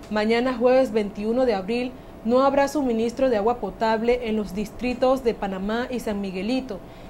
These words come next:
ya que realizará en conjunto con la A C P trabajos de mantenimiento en las compuertas de abastecimiento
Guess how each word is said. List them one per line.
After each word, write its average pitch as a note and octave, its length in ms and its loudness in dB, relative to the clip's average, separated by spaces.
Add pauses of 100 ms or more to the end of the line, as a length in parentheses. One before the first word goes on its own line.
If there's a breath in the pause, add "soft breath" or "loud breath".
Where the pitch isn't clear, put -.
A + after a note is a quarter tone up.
(100)
ya A#3+ 160 4
que C4+ 100 6
realizará A3 580 0
en B3 140 0
conjunto A#3+ 560 -2
con A3 160 -2
la G3 160 -6
A B3 140 -2
C B3+ 160 -2
P A#3+ 340 2 (340 loud breath)
trabajos A3 600 4
de A#3+ 60 4
mantenimiento A3 760 0
en A3+ 140 0
las G#3 160 -4
compuertas A#3+ 680 0
de A3 80 0
abastecimiento G#3+ 960 -2